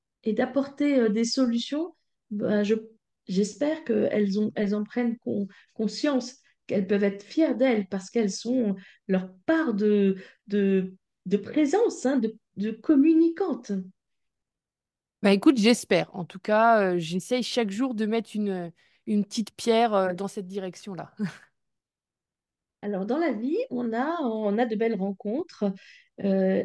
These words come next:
Speaker 1: et on, on reçoit aussi, euh, des conseils. Parmi tous ces conseils, quel est celui qui a été le plus impactant pour toi, le plus marquant ? Euh,
Speaker 2: Alors moi, c'est une, c'est une citation, une phrase,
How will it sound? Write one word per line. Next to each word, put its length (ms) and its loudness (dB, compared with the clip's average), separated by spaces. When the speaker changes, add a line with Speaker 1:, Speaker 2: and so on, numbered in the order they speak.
Speaker 1:
et 440 2
on, 160 0
on 80 0
reçoit 340 0
aussi, 480 0
euh, 60 4
des 180 -2
conseils. 760 -2
Parmi 320 0
tous 140 0
ces 180 0
conseils, 580 0
quel 220 2
est 80 0
celui 480 0
qui 140 -4
a 40 2
été 300 0
le 220 0
plus 440 -8
impactant 720 -2
pour 240 -12
toi, 200 0
le 140 4
plus 160 0
marquant ? 680 0
Euh, 320 -4
Speaker 2:
Alors 220 8
moi, 120 10
c'est 200 2
une, 340 6
c'est 140 -2
une 80 4
citation, 640 -2
une 140 -2
phrase, 500 -2